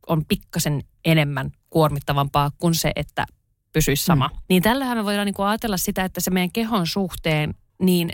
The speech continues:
Speaker 1: sehän on, eihän se ole mitään muuta kuin muutosta niin kuin läpi elämän. Se niin kuin keho.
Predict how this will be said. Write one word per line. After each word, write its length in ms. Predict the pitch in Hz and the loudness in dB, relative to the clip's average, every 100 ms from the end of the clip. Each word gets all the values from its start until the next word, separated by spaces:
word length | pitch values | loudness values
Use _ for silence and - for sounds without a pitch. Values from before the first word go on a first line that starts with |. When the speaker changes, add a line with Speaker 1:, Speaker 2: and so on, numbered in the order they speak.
| - | -6
Speaker 1:
sehän 360 | - 220 233 233 | 0 2 2 2
on, 160 | 196 196 - - | -2 -4 -12 -2
eihän 100 | 233 | 2
se 80 | 262 | 4
ole 80 | 262 | 2
mitään 280 | 277 233 214 | 2 0 0
muuta 240 | 226 175 | -2 -2
kuin 100 | 160 | -2
muutosta 600 | 175 196 143 - - - - - _ | -2 -2 -4 -6 -6 -6 -10 -14 _
niin 80 | 175 | -2
kuin 100 | 170 | 2
läpi 260 | 170 170 170 | 2 2 2
elämän. 460 | 175 139 87 92 - - _ _ _ _ - | 2 0 -2 -6 -10 -20 _ _ _ _ -6
Se 240 | - 202 - | 0 2 2
niin 120 | 196 | 0
kuin 120 | 175 | 0
keho. 360 | - 190 143 | 2 2 2